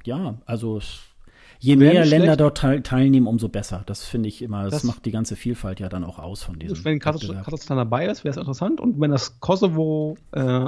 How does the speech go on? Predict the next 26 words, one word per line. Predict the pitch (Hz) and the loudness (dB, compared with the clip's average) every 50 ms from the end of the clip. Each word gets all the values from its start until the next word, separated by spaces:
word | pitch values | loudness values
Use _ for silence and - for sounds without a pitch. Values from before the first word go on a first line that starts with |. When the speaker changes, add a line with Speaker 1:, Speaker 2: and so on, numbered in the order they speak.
| 151 - | -2 0
Speaker 2:
auch | - - - - | -2 -2 -2 -2
dabei | - 151 139 147 147 143 | -2 -2 2 2 2 2
sein | 135 135 127 127 | 2 2 2 2
darf, | 123 143 160 190 214 - - - | 2 0 0 0 -2 -2 -4 -10
also | 147 135 131 123 120 120 123 160 120 - - - - | -8 -6 -6 -6 -6 -6 -8 -10 -12 -14 -16 -6 -2
laut | 247 247 135 135 131 - - - | 2 2 2 2 0 -2 -6 -4
an-, | 147 139 143 - - | -2 -2 -2 -2 -2
albanischen | 147 131 123 135 139 143 131 - 127 | -2 0 2 2 0 0 2 2 2
Medien | 127 131 131 127 127 127 127 - - - - | 2 4 4 4 2 2 -2 -6 -12 -8 -6
Speaker 1:
Mhm. | 139 113 113 165 190 - _ _ _ _ _ - | -6 -4 -4 -6 -8 -10 _ _ _ _ _ -8
Speaker 2:
oder | - - 135 131 123 | -4 0 2 2 2
kosovoarischen | - - 135 123 123 117 123 127 - 240 220 143 139 120 131 123 123 | 2 0 -2 -2 0 0 0 0 0 -2 -4 -4 -2 0 0 2 2
Medien | 123 127 123 123 123 | 2 2 2 2 0
ist | - - - 233 - - - | -2 -2 -6 -10 -8 -6 -4
das | 170 156 - - | -4 -4 -2 0
so, | 165 170 170 151 | 0 0 0 0
wird | 131 143 | 0 -2
das | 147 139 - | -2 -4 -4
so | - 123 | -4 -2
sein, | 117 127 127 156 185 | 0 0 0 2 0
dass, | 175 165 - - | -2 -2 -4 -6
dass | - - 135 - | -8 -10 -10 -8
sie | - - | -6 -4
eingeladen | 143 156 185 190 180 175 165 156 | -2 0 2 2 2 2 0 0
worden | 160 165 160 151 | 0 0 0 0
sind. | 160 160 151 - | -2 -2 -4 -6